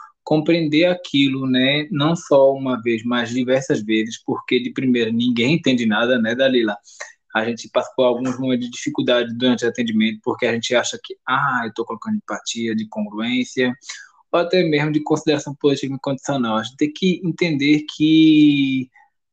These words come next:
não é fácil, assim, de imediato de colocar, né? Pois que a gente tem que deixar, ah,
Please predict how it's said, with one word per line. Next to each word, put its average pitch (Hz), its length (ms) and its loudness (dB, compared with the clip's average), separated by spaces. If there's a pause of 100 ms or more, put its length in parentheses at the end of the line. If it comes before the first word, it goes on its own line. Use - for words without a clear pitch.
não 247 120 2
é 240 80 2
fácil, 147 440 -2
assim, 143 220 -2
de 139 100 -2
imediato 135 480 0
de 120 100 -12
colocar, 110 600 0 (500)
né? 117 180 0
Pois 147 260 0
que 147 760 4
a 127 220 2
gente 143 440 -2
tem 139 160 -2
que 143 40 -10
deixar, 143 640 0 (200)
ah, 127 840 0